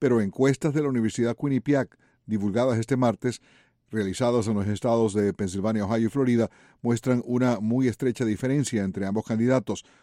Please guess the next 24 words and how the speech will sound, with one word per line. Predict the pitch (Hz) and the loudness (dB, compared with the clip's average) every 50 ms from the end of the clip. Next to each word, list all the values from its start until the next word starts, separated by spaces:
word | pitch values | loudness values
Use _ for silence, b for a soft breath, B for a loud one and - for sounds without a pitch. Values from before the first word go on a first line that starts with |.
| b b b | b b b
Los | - 90 87 | -14 -10 -8
sondeos | 95 92 104 110 110 | -6 -2 0 0 0
muestran | 104 110 113 107 - 120 101 | 0 0 -2 -2 -2 -4 -4
a | 101 | -4
Clinton | 90 - 110 120 123 123 107 143 139 123 | -6 -4 -2 -2 -2 -2 -2 -4 -4 -4
con | - 113 101 | -2 -4 -4
cuarenta | 90 - 104 98 98 95 92 | -2 -2 -4 -4 -2 -2 -4
y | 101 | -4
tres | - - 131 120 | -4 -4 -4 -4
por | - 123 107 | -4 -6 -6
ciento | - - 175 160 117 117 95 b b b b b b b | -2 -2 -2 -2 0 -2 -4 b b b b b b b
frente | - 117 113 104 - 110 | -4 -2 -2 -2 -2 -4
a | |
cuarenta | - - 107 107 107 113 110 - 107 107 | -6 -2 -2 0 0 0 -2 0 0 2
y | |
dos | 110 143 185 185 - | 4 4 2 2 0
por | - 127 107 | -6 -8 -4
ciento | - 120 107 92 110 98 | -2 -4 -4 -2 -2 -4
de | 92 85 | -4 -4
Trump | - 110 101 - - | -4 -6 -8 -6 -6
en | 98 87 78 | -8 -6 -6
Pensilvania | 92 85 90 92 98 98 98 98 | -8 -8 -6 -4 -4 -4 -4 -4
y | 92 | -6
Florida, | - 107 113 131 139 139 131 110 | -4 -2 0 2 2 2 2 0